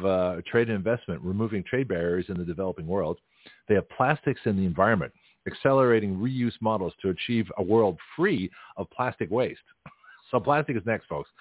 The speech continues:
That's the next thing they're gonna get rid of. Then they have a Ukraine section, delivering life-saving supplies to countries facing humanitarian crisis. Actually, it's more a political and war crisis. And the one I wanted to focus on, agriculture, food, and beverage, okay? Farms to food markets,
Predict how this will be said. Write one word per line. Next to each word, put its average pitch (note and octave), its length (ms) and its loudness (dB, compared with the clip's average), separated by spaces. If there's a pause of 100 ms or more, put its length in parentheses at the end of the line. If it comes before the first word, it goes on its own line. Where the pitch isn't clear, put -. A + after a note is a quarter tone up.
(200)
That's A#2 120 -2
the B2+ 80 0
next A2+ 140 -2
thing G#2 100 -2
they're F2+ 100 0
gonna F2 140 -2
get E2+ 160 -2
rid G2 140 2
of. D2 100 -6 (280)
Then G#2+ 100 0
they A2+ 60 6
have G2 100 2
a F#2+ 40 -2
Ukraine B2+ 420 0
section, C3+ 360 -2 (300)
delivering A2 380 4
life-saving A2+ 540 0
supplies A#2 420 -2
to - 80 -10
countries A2 360 -6
facing G2 300 -2
humanitarian F#2+ 640 0
crisis. A#2+ 380 2 (500)
Actually, F2 220 -6
it's - 60 -10
more F2 160 0
a D#2 60 -6
political E2 340 -4
and D2 140 -6
war F#2 160 2
crisis. D#2 400 -10 (360)
And F#2 80 2
the F#2+ 60 8
one A2+ 180 8
I A#2 60 8
wanted A2 280 4
to F#2 80 0
focus E3+ 320 2
on, F#2 260 -2
agriculture, C3 680 -2
food, A2 180 2
and F2 140 0
beverage, E2 400 -4
okay? F2+ 240 -2 (460)
Farms D#3+ 420 4 (120)
to A2+ 80 -10 (120)
food C#3 240 2
markets, A#2 440 -2